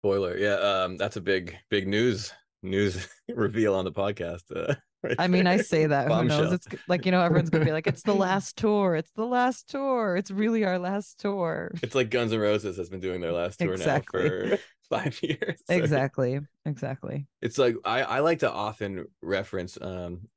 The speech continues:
Speaker 1: what's it, Clarence Darrow on this podcast. And I believe in the Scopes monkey trial, when he's said it's like, you know,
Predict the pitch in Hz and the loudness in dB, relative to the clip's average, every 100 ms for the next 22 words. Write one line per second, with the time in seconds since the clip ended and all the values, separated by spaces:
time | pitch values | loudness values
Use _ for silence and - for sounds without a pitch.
0 | _ _ _ _ _ _ _ 110 101 90 | _ _ _ _ _ _ _ -8 -6 -8
1 | - 110 104 95 - 90 95 107 117 113 | -4 -2 0 -2 -4 -4 -2 -2 -2 -4
2 | 107 113 110 113 113 113 117 127 131 101 | -6 -8 -6 -6 -6 -6 -10 -10 -12 -10
3 | 95 92 98 92 - _ _ _ _ - | -8 -4 -4 -4 -10 _ _ _ _ -6
4 | 90 85 78 69 - 104 101 - 101 101 | -4 0 0 0 -2 0 0 0 -4 -4
5 | 117 110 110 107 110 127 135 139 - - | -6 -4 -2 0 0 -2 -6 -12 -20 -12
6 | 82 87 - _ 98 90 - - 92 82 | -8 -8 -10 _ -12 -12 -14 -6 -4 -4
7 | - 67 - 87 60 | -4 -6 -6 -6 -6